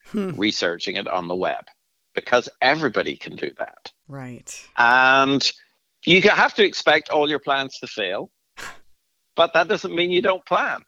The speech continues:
Speaker 2: because you have to start somewhere. You have to start somewhere in order to make the bets, to make the mistakes that are gonna make, give you the learnings that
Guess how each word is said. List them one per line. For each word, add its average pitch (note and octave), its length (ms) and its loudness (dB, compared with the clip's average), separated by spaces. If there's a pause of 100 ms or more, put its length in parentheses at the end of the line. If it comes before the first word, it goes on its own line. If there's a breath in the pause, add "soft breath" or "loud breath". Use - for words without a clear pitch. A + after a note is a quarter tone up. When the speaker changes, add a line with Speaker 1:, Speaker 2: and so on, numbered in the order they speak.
(680)
Speaker 2:
because - 280 0
you C#3+ 80 -2
have C#3+ 300 -4
to C#3 120 -6
start F3+ 460 -2
somewhere. F#2 500 -6 (420)
You C3 120 0
have D#3 280 2
to D3+ 100 -4
start D#3+ 340 0
somewhere A2 380 -4
in G#2+ 200 -6
order A2+ 280 -2
to A2 200 -8
make G#2+ 360 -4
the - 80 -8
bets, F#2 560 -4 (240)
to A2 100 -14
make A#2+ 220 -2
the A2 80 -4
mistakes F#2+ 680 -6 (220)
that A2+ 80 0
are G#2 80 0
gonna G2+ 240 -4
make, G2+ 540 -4
give A2 200 2
you A2 100 2
the G2+ 120 2
learnings F2+ 680 -2
that F#2+ 100 -2